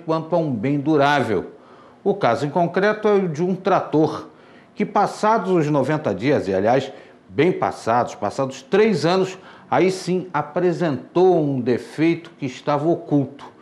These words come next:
Mas o tempo de vida útil de um trator é de sete anos. Por isso, o tribunal entendeu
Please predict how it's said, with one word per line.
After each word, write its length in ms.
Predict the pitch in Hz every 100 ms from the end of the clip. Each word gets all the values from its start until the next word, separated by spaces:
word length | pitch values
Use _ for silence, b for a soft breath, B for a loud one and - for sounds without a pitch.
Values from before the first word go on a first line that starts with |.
| B B B B
Mas 180 | 202 214
o 60 | 208
tempo 340 | 214 277 277
de 80 | 180
vida 280 | 156 196 147
útil 320 | 151 156 107
de 100 | 107
um 80 | 98
trator 640 | 87 78 - 165 170 - B B B
é 100 | 190
de 140 | 196
sete 520 | 180 - 190 190 190 120
anos. 400 | 117 110 - - B B _
Por 120 | 117
isso, 280 | 110 160 156
o 20 |
tribunal 460 | 185 190 180 135 151
entendeu 520 | 156 139 95 143 165